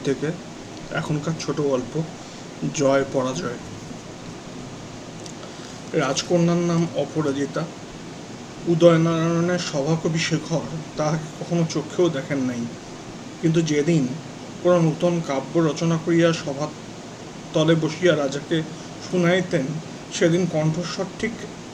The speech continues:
এতটা উচ্চ করিয়া পড়িতেন, যাহাতে তাহা সেই সমুচ্চ গৃহের উপরিতলের বাতায়নবর্তিনী অদৃশ্য শ্রয়ীগণের, শ্রোতৃগণের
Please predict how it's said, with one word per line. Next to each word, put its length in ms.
এতটা 340
উচ্চ 360
করিয়া 320
পড়িতেন, 480
যাহাতে 540
তাহা 260
সেই 180
সমুচ্চ 540
গৃহের 400
উপরিতলের 680
বাতায়নবর্তিনী 1040
অদৃশ্য 680
শ্রয়ীগণের, 760
শ্রোতৃগণের 760